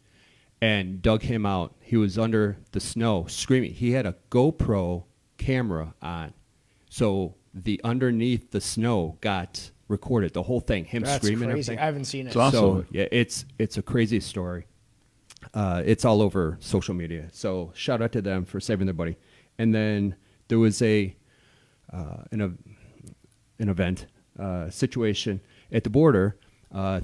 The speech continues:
Speaker 1: three people were trying to come into the country, uh, across the Rio Grande, and one of them started to drown.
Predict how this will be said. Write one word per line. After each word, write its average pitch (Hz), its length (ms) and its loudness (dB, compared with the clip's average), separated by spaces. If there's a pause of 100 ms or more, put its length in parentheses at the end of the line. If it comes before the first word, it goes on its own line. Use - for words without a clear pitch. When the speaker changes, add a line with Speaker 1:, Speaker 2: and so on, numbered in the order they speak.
Speaker 1:
three 131 360 4
people 113 580 -2
were 110 140 -2
trying 107 200 -2
to 107 60 -6
come 117 160 -2
into 110 120 0
the - 60 -14
country, 120 480 0 (380)
uh, 95 80 -4
across 110 320 0
the - 100 -2
Rio 104 200 6
Grande, 98 400 0 (680)
and 98 580 0 (420)
one 117 240 0
of 120 80 0
them 104 240 -2
started 98 360 -4
to 104 80 -4
drown. 92 380 -2